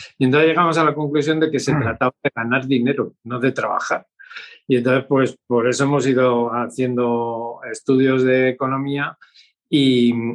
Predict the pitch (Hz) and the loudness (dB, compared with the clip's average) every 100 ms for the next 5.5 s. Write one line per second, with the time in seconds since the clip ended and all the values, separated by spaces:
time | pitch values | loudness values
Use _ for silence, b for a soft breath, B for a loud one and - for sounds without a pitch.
0 | - 113 110 110 127 131 117 - 123 117 | -2 0 -2 0 0 0 -2 -4 -2 0
1 | 120 123 120 131 131 123 107 104 113 110 | 0 -2 -4 -2 -2 -2 -4 -4 -4 0
2 | 107 107 107 113 113 113 113 120 123 120 | 0 0 -2 -2 0 0 2 2 2 2
3 | 120 131 - 127 - - 120 107 110 107 | 0 -2 -6 -8 -10 -6 -2 -2 -2 -2
4 | 104 98 110 101 95 98 110 104 113 113 | -4 -6 -6 -6 -10 -10 -10 -2 -2 -2
5 | 104 107 110 113 110 | -8 -6 0 0 -2